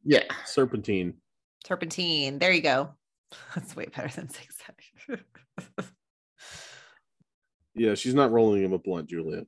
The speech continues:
Speaker 2: Come on.
Speaker 3: <laughs>
Speaker 1: Although I do like when she's running through the woods, she comes aco-, upon Grandma's shooting range. She gets freaked out by all those mannequins in the woods, 'cause that would scare the crap out of me too.
Speaker 3: Yeah.
Speaker 2: I mean, that's, like, the most terrifying thing in this movie is her room's full of, like,
Speaker 1: <laughs>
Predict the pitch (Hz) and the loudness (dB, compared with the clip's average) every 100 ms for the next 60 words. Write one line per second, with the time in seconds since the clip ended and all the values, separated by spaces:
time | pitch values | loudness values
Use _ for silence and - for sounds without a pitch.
0 | - - - _ - 202 - - 453 - | -12 -12 -14 _ 4 8 8 10 8 10
1 | 339 185 262 - 240 226 226 208 190 294 | 8 8 4 4 4 4 4 2 0 -6
2 | - - 269 - - - - 180 196 202 | -8 -6 -6 -6 -12 -14 2 8 10 10
3 | 190 214 190 185 175 170 165 147 170 165 | 10 10 12 10 10 6 6 6 8 10
4 | 156 147 165 151 135 160 143 - 151 - | 10 10 10 8 4 4 4 4 0 2
5 | 151 143 135 135 131 139 127 117 - 139 | 0 4 2 4 6 6 6 4 4 4
6 | 139 120 110 113 113 - 117 - 127 - | 4 6 6 4 2 0 -2 0 0 2
7 | 113 117 113 110 104 107 104 104 101 87 | 4 6 6 4 4 4 2 2 0 -2
8 | 82 90 87 85 92 - 92 120 127 113 | -4 0 2 2 0 0 2 4 4 2
9 | - - 123 110 - - 117 110 107 104 | 0 0 2 2 0 -2 0 2 2 0
10 | 104 104 98 131 110 123 123 _ - - | 2 0 0 0 0 -2 -12 _ -20 -20
11 | - _ 262 247 214 208 190 165 - 127 | -20 _ -4 0 0 8 8 8 2 2
12 | 175 - - 208 160 131 131 131 127 - | 2 2 0 4 4 4 4 4 2 2
13 | 135 123 123 120 123 120 110 110 131 139 | 0 2 -2 -2 -2 -2 -2 -2 -2 0
14 | 101 - 110 104 110 113 110 - 110 107 | -2 -2 -8 -6 -2 0 -2 -4 -2 0
15 | 92 98 95 90 151 - - | 0 0 -4 2 2 2 -8